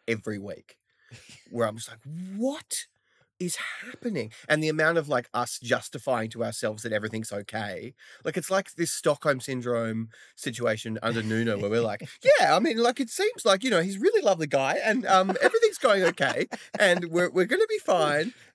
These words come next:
Speaker 1: And you're just like, "Oh, God, I know the next game is Man U." Like, or, uh, you know, like, "Oh, God, the next game is the, uh, North London Derby where we lose three one."
Speaker 2: Yeah, yeah, yeah. It's like you've really taken one for the team to start through the Nuno era <laughs> for the,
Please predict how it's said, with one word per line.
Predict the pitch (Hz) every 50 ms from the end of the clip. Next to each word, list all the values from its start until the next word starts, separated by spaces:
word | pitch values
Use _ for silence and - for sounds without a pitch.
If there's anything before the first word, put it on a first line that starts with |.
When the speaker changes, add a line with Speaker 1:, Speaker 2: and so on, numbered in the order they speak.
| _ -
Speaker 1:
And | - 160 156
you're | 139 143
just | - -
like, | - - - - _
"Oh, | - - - 113 110 110
God, | - 127 127 123 120 117 117 -
I | 120 127
know | 131 127 135 139 147 160
the | 156 147
next | 139 135 127 - -
game | - 131 120 131 147 139 113
is | 110 104
Man | 113 113 117 117 117 120 123
U." | 123 131 160 156 - - - _ _ _ - _ _
Like, | - 135 131 - - -
or, | 139 131 127 127 -
uh, | 120 -
you | - 160 139
know, | 127 120
like, | 120 120 120 - - -
"Oh, | 139 131 127
God, | 117 117 135 131 127
the | 123
next | 127 139 -
game | - 143 131 123
is | 117
the, | 113 123 117 113 110 110 117 - - -
uh, | 110 107 107 107 113
North | 123 123 127 120
London | 135 127 117 117
Derby | 104 117 120 127 123 123
where | 120 113 117
we | 113 113
lose | 117 120 120 117 123 -
three | - - - 127 120 131 127 131 123
one." | 120 131 147 156 147 117 - 110 _ _ _ -
Speaker 2:
Yeah, | 156 131 120 117
yeah, | 113 110 110 110
yeah. | 113 113 107 - _ _ _ _ _ _ _ _ _ _ _ -
It's | 139 131
like | 156 160 160
you've | 165 156 151
really | 160 180 196
taken | 190 - 180 170 143 160 151
one | 139 139
for | 131 -
the | 135 127
team | 120 - 127 117 117 117 117
to | - 120
start | 107 - - 127 117 113 110 -
through | - - 139 113
the | 104 110
Nuno | 107 107 107 110 110 107 110 107 104
era | 95 98 104 107 98 95 98 110 - _ -
<laughs> | 226 202 - - _ _ _ _ - 247 247
for | - - - 247
the, | 208 208 202 170